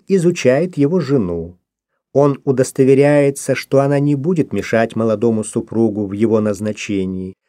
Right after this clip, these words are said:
что она будет его помощницей.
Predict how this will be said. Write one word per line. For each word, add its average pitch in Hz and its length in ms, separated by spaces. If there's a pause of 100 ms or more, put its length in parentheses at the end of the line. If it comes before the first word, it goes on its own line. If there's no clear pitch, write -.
что - 260
она 131 320
будет 156 460
его 135 320
помощницей. 131 1000